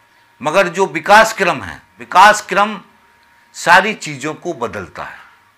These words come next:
जो वर्तमान परिस्थितियां होती हैं वही एक दिशा निर्धारित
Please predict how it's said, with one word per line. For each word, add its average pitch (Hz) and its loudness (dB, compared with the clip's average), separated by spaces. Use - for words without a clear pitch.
जो 185 0
वर्तमान 185 2
परिस्थितियां 170 -4
होती 139 -10
हैं 82 -16
वही 190 0
एक 160 -4
दिशा 156 0
निर्धारित 104 -6